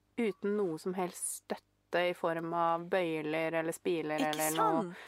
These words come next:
Speaker 1: sånt, for det er ganske vanskelig hvis man har pupper med litt tyngde da.
Speaker 2: Mhm.
Speaker 1: Eh, men denne her, eh, den skal jeg snakke mer om senere når vi snakker om mønster, men den heter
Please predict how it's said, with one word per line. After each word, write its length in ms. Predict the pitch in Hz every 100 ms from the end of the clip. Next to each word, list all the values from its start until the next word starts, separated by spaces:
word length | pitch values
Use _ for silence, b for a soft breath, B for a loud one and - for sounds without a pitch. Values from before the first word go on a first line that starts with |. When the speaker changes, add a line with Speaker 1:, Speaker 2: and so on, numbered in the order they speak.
| B -
Speaker 1:
sånt, 380 | - 240 381 -
for 160 | 240
det 80 | 226
er 300 | - 214 240
ganske 280 | 226 - 202
vanskelig 520 | 202 165 143 - 202
hvis 140 | 226 196
man 140 | 196
har 160 | 202 165
pupper 340 | - 190 -
med 180 | 165 170
litt 140 | 170 -
tyngde 380 | 202 156 151
da. 160 | 196 294 - 302
Speaker 2:
Mhm. 480 | 311 269 233 233 349 - B B B B B
Speaker 1:
Eh, 800 | 196 202 202 202 202 196 202 202 - -
men 600 | 220 226 254 320 277 226
denne 260 | 220 208 220
her, 200 | 180 185
eh, 220 | 196 196
den 180 | 196 196
skal 160 | - 202
jeg 60 |
snakke 240 | - 220 214
mer 140 | 196
om 100 | 190
senere 520 | 208 - 214 180 180 180
når 140 | 185
vi 60 | 202
snakker 320 | 220 - 185
om 80 | 214
mønster, 460 | 190 175 - 269 269
men 220 | 202 196
den 220 | 185 190
heter 440 | 202 180 190 196